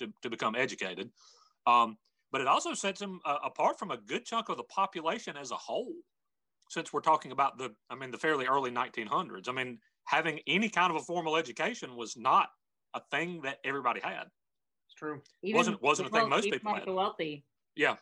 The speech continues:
Speaker 1: Now, he went away to school. So having been away from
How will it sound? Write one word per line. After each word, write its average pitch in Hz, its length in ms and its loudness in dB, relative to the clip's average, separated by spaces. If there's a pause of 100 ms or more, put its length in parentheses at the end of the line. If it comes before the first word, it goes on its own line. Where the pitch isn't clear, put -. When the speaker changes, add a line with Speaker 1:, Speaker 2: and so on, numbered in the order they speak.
(240)
Speaker 1:
Now, 156 320 2
he 226 180 -2 (200)
went 262 160 0
away 160 340 0
to 123 160 -10
school. 110 440 -10 (360)
So - 240 -2
having 220 320 4
been 202 140 2
away 185 240 4
from 143 500 -4